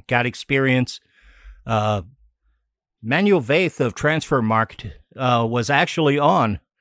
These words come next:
earlier this week on the Flyover Footy podcast, and, uh, kudos to them for getting that. Uh, he had some interesting things to say, generally positive on Klaus. Uh, Matt Doyle was not, uh, on Twitter of M L S soccer dot com, was not very,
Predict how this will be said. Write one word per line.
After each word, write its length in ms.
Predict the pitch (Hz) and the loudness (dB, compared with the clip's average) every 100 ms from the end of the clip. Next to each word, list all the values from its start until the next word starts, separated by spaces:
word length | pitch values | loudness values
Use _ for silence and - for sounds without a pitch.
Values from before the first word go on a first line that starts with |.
| _ _ - | _ _ 0
earlier 340 | 131 127 123 | 2 2 0
this 260 | 117 113 - | -2 -4 -6
week 280 | 123 135 - | -4 -6 -4
on 240 | 123 120 117 | -2 0 -2
the 100 | 110 | 0
Flyover 420 | 143 131 120 120 | 0 2 0 -4
Footy 280 | - 247 127 | -4 -4 -2
podcast, 640 | 120 107 - 110 - - | -2 -4 -6 -12 -14 -12
and, 200 | 101 98 | -10 -8
uh, 160 | 101 90 - _ _ _ _ | -10 -12 -14 _ _ _ _
kudos 360 | 175 165 143 - | 2 4 4 2
to 100 | 127 | 0
them 240 | 202 143 | 0 0
for 120 | - | -4
getting 300 | 101 113 110 | -8 -4 -4
that. 320 | 110 135 110 - | -4 -4 -4 -8
Uh, 340 | - 117 113 110 _ - | -8 -4 -4 -6 _ -10
he 160 | 120 180 | -4 -2
had 200 | 156 - | -2 -4
some 160 | 147 | -6
interesting 560 | 139 127 123 110 139 117 | -2 0 0 -2 -6 -4
things 260 | 117 117 | -4 -4
to 100 | - | -6
say, 280 | 113 - 107 | -10 -6 -6
generally 400 | 98 202 180 160 | -2 -2 0 -2
positive 640 | 120 143 131 127 156 147 143 | 0 2 4 4 0 0 0
on 160 | 143 | 0
Klaus. 560 | - 123 120 123 - - _ _ _ _ _ - | 0 0 2 0 -4 -18 _ _ _ _ _ -8
Uh, 320 | 110 104 104 95 - | -4 -2 -2 -6 -4
Matt 360 | 135 135 127 | 0 0 0
Doyle 440 | 131 127 143 151 135 | -2 2 2 2 2
was 240 | 139 131 | 0 0
not, 380 | 156 147 - 143 | 0 -2 -4 -2
uh, 200 | 139 135 | -2 0
on 180 | 131 127 | 0 0
Twitter 500 | - 156 147 147 151 | 0 0 2 0 0
of 380 | 120 117 113 - | 0 2 0 -4
M 160 | 123 | -4
L 120 | 120 120 | -2 -2
S 160 | 113 | -2
soccer 260 | 143 117 123 | -2 -2 0
dot 220 | 117 110 | 0 0
com, 260 | 135 117 113 | 0 0 0
was 180 | 104 | -2
not 280 | 135 113 113 | -2 -2 -2
very, 440 | 113 117 107 101 | -2 -2 -2 -6